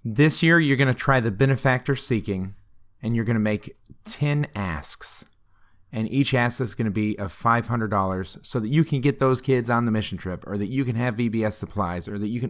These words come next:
whatever it is, and go ahead and just change it. 'Cause even if you fail this year, if you're, like, only five of the ten people, I have a feeling that you're gonna be like,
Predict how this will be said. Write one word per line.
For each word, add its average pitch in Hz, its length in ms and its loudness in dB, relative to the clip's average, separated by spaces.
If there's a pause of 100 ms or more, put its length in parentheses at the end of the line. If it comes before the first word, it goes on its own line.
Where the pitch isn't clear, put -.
whatever 131 360 4
it 110 80 0
is, 98 380 -2 (460)
and 147 220 2
go 165 140 8
ahead 170 200 6
and 151 140 0
just 143 180 -2
change 175 300 2
it. 135 60 0
'Cause - 240 -6 (360)
even 202 220 4
if 208 140 2
you 160 160 6
fail 151 500 4
this 131 260 2
year, 147 160 2
if 135 120 -2
you're, 131 100 0
like, 120 200 0
only 139 280 2
five 131 360 2
of 113 120 -4
the 117 60 0
ten 117 240 0
people, 117 480 0 (320)
I 135 80 0
have 143 160 6
a 143 80 4
feeling 147 320 2
that 127 80 0
you're 120 140 0
gonna 113 100 -2
be 117 120 2
like, 110 220 0